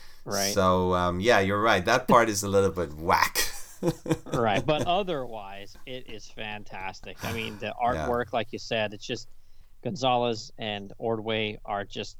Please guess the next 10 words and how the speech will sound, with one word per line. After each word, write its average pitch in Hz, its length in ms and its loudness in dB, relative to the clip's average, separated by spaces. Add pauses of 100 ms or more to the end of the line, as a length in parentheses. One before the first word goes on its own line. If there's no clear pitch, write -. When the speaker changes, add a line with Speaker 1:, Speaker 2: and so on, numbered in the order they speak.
(140)
Speaker 1:
an 107 140 -6
incredibly 104 560 -4
awesome 95 420 -6
team. 90 400 -10 (200)
They 110 180 2
look 101 340 -2
fantastic 101 680 -6
together. 92 480 -6 (100)
And 98 160 -6
then 98 240 -4